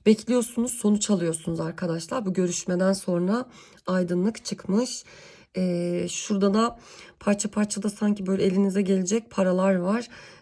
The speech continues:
Ee, giden bir şeylerinizi böyle toparlayacaksınız ya da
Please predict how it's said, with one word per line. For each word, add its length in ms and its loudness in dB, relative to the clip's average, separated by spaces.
Ee, 420 -2
giden 360 6
bir 40 2
şeylerinizi 640 -2
böyle 240 2
toparlayacaksınız 1120 0
ya 120 0
da 140 0